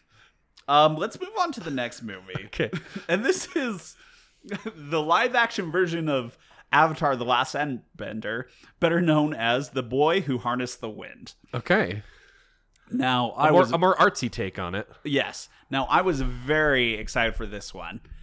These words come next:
Speaker 1: And it goes, "Against all the odds, a thirteen-year-old boy in Malawi, in Malawi, Malawi, Malawi,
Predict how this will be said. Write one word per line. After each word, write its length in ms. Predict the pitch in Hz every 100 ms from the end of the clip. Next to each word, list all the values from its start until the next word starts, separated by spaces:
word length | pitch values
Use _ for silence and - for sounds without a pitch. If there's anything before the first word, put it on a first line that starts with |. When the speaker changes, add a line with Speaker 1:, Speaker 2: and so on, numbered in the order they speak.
| -
Speaker 1:
And 100 | -
it 160 | 131 113
goes, 400 | 147 135 131 127
"Against 460 | 135 165 226 233 - -
all 220 | 202 220
the 160 | 185 147
odds, 340 | 110 98 104
a 60 | 120
thirteen-year-old 720 | 190 202 226 202 180 147 123
boy 400 | 117 110 107 -
in 160 | 113 117
Malawi, 720 | 113 117 165 147 113 104 - _ _ _ _ _ _ _ _ _ _ _ _ -
in 280 | 156 143 143 _
Malawi, 1120 | 92 127 123 120 110 113 117 127 117 107 - - _ _ _ _ _ _ 117
Malawi, 720 | 117 127 165 185 190 185 185 -
Malawi, 720 | 123 127 123 110 101 90 -